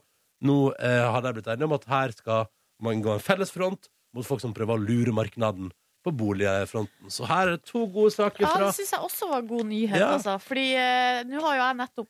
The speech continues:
Speaker 2: eh, eller i vår da, var jo gjennom en, eh, sånn runde, le-, var på boligjakt selv.
Speaker 1: Mm.
Speaker 2: Og var jo på to budru-, i to budrunder som vi var med i, så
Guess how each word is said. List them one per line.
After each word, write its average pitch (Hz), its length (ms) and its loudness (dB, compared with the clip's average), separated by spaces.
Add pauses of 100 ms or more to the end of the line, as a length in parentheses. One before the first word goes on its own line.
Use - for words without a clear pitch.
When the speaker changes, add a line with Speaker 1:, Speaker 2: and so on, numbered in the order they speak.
Speaker 2:
eh, 190 200 0
eller 196 160 -2
i 202 80 0
vår 220 380 0
da, 175 100 -2
var 185 280 0
jo 170 100 -4
gjennom 175 320 -4
en, 160 260 -8
eh, 160 140 -6
sånn 165 320 -6
runde, 160 480 -4
le-, 175 160 0
var 190 160 0
på 196 160 -12
boligjakt 165 480 -6
selv. - 300 -6
Speaker 1:
Mm. 107 240 -2 (220)
Speaker 2:
Og 233 180 -2
var 185 280 2
jo 262 120 -4
på 330 360 -2 (160)
to 359 440 2
budru-, 233 440 -2
i 285 100 -2
to 330 240 -2
budrunder 220 560 -2
som 190 120 -8
vi 196 120 -2
var 185 140 -2
med 185 240 -2
i, 160 140 -2
så 208 300 -2